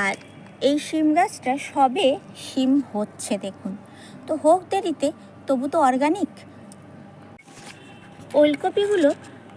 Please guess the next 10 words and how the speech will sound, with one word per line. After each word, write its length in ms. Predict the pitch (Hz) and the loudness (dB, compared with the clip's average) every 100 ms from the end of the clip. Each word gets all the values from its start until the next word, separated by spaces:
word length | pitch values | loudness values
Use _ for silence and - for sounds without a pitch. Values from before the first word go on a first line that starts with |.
| - | -6
তুলে 240 | 339 330 330 | -2 0 2
নেওয়ার 240 | 320 339 - | 2 0 -2
সময় 300 | 269 233 220 208 | -2 -2 -2 -4
হয়ে 160 | 185 185 | -6 -6
গেছে। 240 | 185 - - - - - - - | -10 -8 -10 -12 -18 -18 -18 -4
কি 100 | 494 - | -4 -2
সুন্দর 340 | 302 302 311 359 - | 0 2 2 -2 -2
প্লেন 300 | 269 294 311 311 | 2 4 4 2
ওদের 180 | 285 285 - - - | 2 0 -4 -12 -4
গাগুলো 420 | 220 220 226 254 | -2 0 0 0